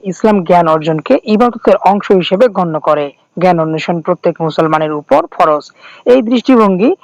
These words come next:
মানব সভ্যতার উন্নয়নে বড় ভূমিকা রেখেছে। সব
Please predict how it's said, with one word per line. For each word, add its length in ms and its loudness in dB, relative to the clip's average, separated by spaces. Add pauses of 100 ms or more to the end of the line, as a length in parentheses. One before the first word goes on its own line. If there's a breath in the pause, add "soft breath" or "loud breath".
(180 loud breath)
মানব 260 2
সভ্যতার 600 0
উন্নয়নে 420 2
বড় 260 -2
ভূমিকা 440 0
রেখেছে। 460 -4 (1120 loud breath)
সব 220 0